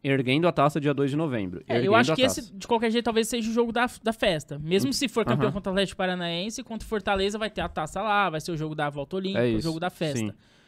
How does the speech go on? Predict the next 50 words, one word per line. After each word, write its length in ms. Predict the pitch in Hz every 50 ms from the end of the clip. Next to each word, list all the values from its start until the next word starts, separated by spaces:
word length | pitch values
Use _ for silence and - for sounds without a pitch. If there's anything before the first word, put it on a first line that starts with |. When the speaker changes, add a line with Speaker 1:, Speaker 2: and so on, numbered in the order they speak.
| _ _ _ _ _ _ _ _ _ _ - 127
Speaker 2:
É, 220 | 147 135 143 151 - -
pode 160 | 175 180 -
ser 80 | 226 -
que 100 | - -
firme 320 | - - 226 247 269 302
o 40 | 262
título 360 | - 277 247 - 285 302 311
lá 180 | 285 247 233 226
também, 400 | - 247 254 233 208 185 165 156
né? 200 | 156 151 151 156
Speaker 1:
Sim. 100 | 151 -
Speaker 2:
Mas 180 | 156 156 - -
eu 180 | 185 202 202 202
acho 180 | 220 240 - -
que 60 | 254
talvez 320 | 262 240 226 208 220 226
chegar 280 | - 262 233 226 226 226
lá 100 | 214 202
campeão 540 | - - 226 220 - 247 240 214 202 220 196
já. 260 | 180 170 143 135 131 - _ _ - - - - _ _ _
Analisando 680 | - 147 156 170 175 190 165 - 185 180 180 185 180 -
os 120 | 170 160
jogos 200 | 156 165 160 156 160
do 60 | 165
Palmeiras 540 | - 180 165 170 190 214 233 226 226 - -
e 180 | 202 214 214 220
o 60 | 220
momento 420 | 226 254 247 220 226 277 277 247
do 100 | 196 190 165
Palmeiras, 440 | 180 170 165 160 147 131 131 139
né? 100 | 151 151 147
O 40 | -
Palmeiras 340 | - 156 160 175 208 185
tá 220 | - - - 208 202
bem, 280 | 185 170 196 214 214
assim, 180 | 180 - 185 165
tá, 160 | 151 - 160 156
tá 140 | - - 170
em, 80 | 180 170 - - - - - - - - -
tá, 100 | - 247
tá 200 | 240 - - 330
bem, 180 | 339 339 277 208
não? 80 | 156 151 - - - - - -
Tá 80 | 156
Speaker 1:
Sim. 60 | 123
Speaker 2:
ganhando 480 | 120 190 196 185 190 208 220 202 185 170
e 40 | 156
tal, 200 | - 175 165 156
então 180 | 156 175 165 - -
Speaker 1:
Sim. 260 | - - 123 107 104